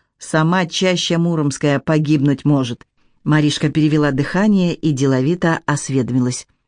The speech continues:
«Компас в кармане?» «В кармане», подтвердил Митя. «Записку для дедушки и бабушки оставил?»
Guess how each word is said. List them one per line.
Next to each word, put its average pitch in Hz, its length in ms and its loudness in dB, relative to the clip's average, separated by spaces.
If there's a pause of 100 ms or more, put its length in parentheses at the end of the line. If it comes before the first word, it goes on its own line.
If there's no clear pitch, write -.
(220)
«Компас 170 400 -2
в - 80 -18
кармане?» 196 540 2 (680)
«В - 60 -20
кармане», 113 580 0
подтвердил 196 560 -2
Митя. 185 460 0 (680)
«Записку 147 880 0
для 143 240 0
дедушки 139 460 -2
и 147 40 4
бабушки 139 460 -2
оставил?» 165 600 -2